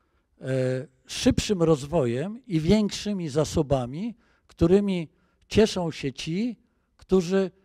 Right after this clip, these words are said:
wychodzą z wyższej pod-, podstawy, czyli wyższych fundamentów rozwojowych, czyli na przykład wielkie miasta. Polska prowincjonalna jest Polską, którą trzeba dużo więcej włożyć pieniędzy, zanim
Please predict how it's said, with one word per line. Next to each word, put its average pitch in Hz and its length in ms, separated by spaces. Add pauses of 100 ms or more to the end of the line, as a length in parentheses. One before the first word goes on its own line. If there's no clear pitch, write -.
(140)
wychodzą 190 500
z 156 80
wyższej 196 420
pod-, - 340 (180)
podstawy, 123 800 (440)
czyli 143 220
wyższych 202 380
fundamentów 185 640
rozwojowych, 156 800 (300)
czyli 302 240
na 220 120
przykład 208 360
wielkie 170 360
miasta. 165 460 (920)
Polska 208 360
prowincjonalna 156 1080 (440)
jest 214 400 (120)
Polską, 151 680
którą 180 280
trzeba 190 320
dużo 185 280
więcej 196 360
włożyć 165 480
pieniędzy, 139 600 (420)
zanim 233 540